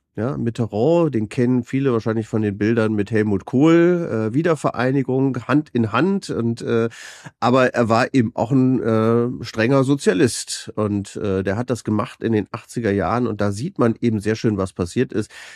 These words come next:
Da sind nämlich eben die Zinsen wahnsinnig hochgegangen. Es gab eine wahnsinnige Kapitalflucht. Es sind wahnsinnig viele Arbeitsplätze zerstört worden. Schrumpfende Wirtschaft. Und, ähm, nach zwei Jahren hat man das Ganze rückabgewickelt. Und interessanterweise in Berlin, in, in Frankreich hat man damals auch, äh,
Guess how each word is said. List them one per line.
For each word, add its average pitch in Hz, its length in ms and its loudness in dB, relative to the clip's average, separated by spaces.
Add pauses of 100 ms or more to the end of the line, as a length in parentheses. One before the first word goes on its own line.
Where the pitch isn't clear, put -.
(120)
Da 113 100 2
sind 156 220 2
nämlich 127 260 2
eben 123 160 2
die 107 80 0
Zinsen 175 460 2
wahnsinnig 131 440 2
hochgegangen. 117 600 0
Es 110 120 -8
gab 110 240 -2
eine 110 140 0
wahnsinnige 110 500 0
Kapitalflucht. 117 880 -4 (360)
Es 123 120 -2
sind 147 160 2
wahnsinnig 143 460 2
viele 131 220 0
Arbeitsplätze 107 960 0
zerstört 156 520 -2
worden. 120 440 2 (280)
Schrumpfende 147 540 2
Wirtschaft. 139 640 0
Und, 110 480 0
ähm, 104 480 0
nach 113 200 -2
zwei 120 300 0
Jahren 127 340 2
hat - 120 -6
man 117 120 2
das 110 120 0
Ganze 104 320 -4
rückabgewickelt. - 920 -6 (220)
Und 123 140 0
interessanterweise 139 880 0
in 123 180 2
Berlin, 110 380 2
in, 110 240 4
in 101 260 0
Frankreich 120 640 -2
hat - 140 -4
man 107 120 0
damals 101 360 -2
auch, - 360 -4
äh, 104 360 -2